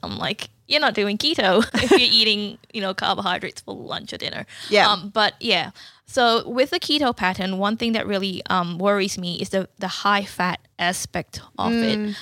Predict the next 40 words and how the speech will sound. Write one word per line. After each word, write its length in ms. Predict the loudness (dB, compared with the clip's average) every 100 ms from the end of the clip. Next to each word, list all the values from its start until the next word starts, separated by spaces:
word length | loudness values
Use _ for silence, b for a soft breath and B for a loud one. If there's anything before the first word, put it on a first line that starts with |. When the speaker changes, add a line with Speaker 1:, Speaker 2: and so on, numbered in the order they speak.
| -6
Speaker 1:
particularly 640 | -6 -4 -2 -2 0 0
if 80 | -2
there 160 | 0 2
are 180 | 2 0
no, 540 | 0 0 0 0 -4
um, 300 | -4 -4 -6 -4
guidelines 720 | 0 0 0 -4 -4 -4 -6 -4
around 520 | -2 0 0 -2 -8 B B -8
the 80 | -6
type 300 | -2 -2 -4
of 100 | -6
fat 260 | -4 -2
that 80 | -4
you're 100 | -8 -4
eating. 340 | -4 -4 -10 -14
So 160 | -8
for 240 | -6 0 0
example, 460 | 0 -4 -4 -4 -6
if 120 | -4
you're 140 | -6 -6 _ -6
going 260 | -2 -2 -4
keto 380 | -6 -4 -4
and 80 | -4
you're 80 | -8
having 280 | -4 -4 -4
lots 260 | -8 -10 -10
of 60 | -6
saturated 560 | -4 -4 -6 -6 -6
fat 240 | -8 -6 -4
in 100 | -2
your 160 | -2 0
diets 400 | 0 0 -2 -6
from 260 | -2 -2 -4 B B B
either 520 | -4 -4 -2 -2 -2 -4 -6
animal 320 | -2 0 -2
sources 720 | -2 -6 -6 -8 -8 -8 -8
or 140 | -8 -10 -6
coconut 520 | -6 -4 -4 -4 -6 -8
oils 540 | -4 -4 -2 -4 -4 -8
or 200 | -10